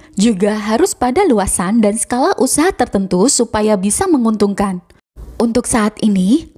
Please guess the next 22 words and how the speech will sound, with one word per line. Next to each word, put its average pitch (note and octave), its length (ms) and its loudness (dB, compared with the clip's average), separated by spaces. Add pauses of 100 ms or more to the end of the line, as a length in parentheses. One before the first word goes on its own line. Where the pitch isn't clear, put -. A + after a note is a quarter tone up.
(100)
penerapan B3+ 480 0
smart D#4 320 0
farming G#3+ 600 0
perlu C4 260 2
dikelola G#3 640 0
pada G3+ 320 -2
tingkatan A#3 560 -2
kelompok A3+ 380 0
tani F#3+ 420 0
atau D#4+ 320 0
gapoktan. G3 640 -2 (400)
Skema D4 400 0
pembiayaan G3+ 960 0
dan G#3+ 160 0
pengadaannya A#3 720 -2
pun G3+ 320 0 (240)
tidak A3 320 0
lepas B3 400 0
dari A3 320 0
intervensi B3 560 -2
pemerintah G3+ 720 0 (340)
atau A3 560 -2